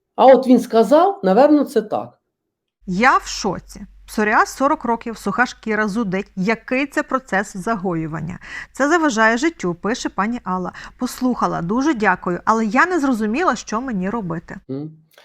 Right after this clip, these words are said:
Speaker 1: Перша проблема пані Алли в тому, що вона сприймає процес заживання шкіри, оцей зуд, як хворобу. Вона не позбудеться його, бо вона бореться, на жаль, сама з собою.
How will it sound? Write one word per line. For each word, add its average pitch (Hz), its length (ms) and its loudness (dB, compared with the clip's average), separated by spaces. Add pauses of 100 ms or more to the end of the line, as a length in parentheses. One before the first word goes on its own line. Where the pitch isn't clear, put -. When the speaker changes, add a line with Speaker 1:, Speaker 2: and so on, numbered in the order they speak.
(260)
Speaker 1:
Перша 175 680 6
проблема 170 500 2
пані 160 280 0
Алли 185 220 2
в 151 80 -4
тому, 160 200 -2
що 156 140 -4
вона 147 220 0
сприймає 147 760 -2
процес 131 420 -4
заживання 127 600 -2
шкіри, 165 380 0
оцей 127 340 2
зуд, 123 340 -8
як 127 140 -2
хворобу. 123 560 -6 (500)
Вона 180 240 6
не 175 160 8
позбудеться 143 680 -2
його, 107 240 -14 (720)
бо 139 120 0
вона 185 260 6
бореться, 165 500 4
на 143 120 0
жаль, 170 220 2
сама 131 400 -2
з 123 120 -16
собою. 110 460 -14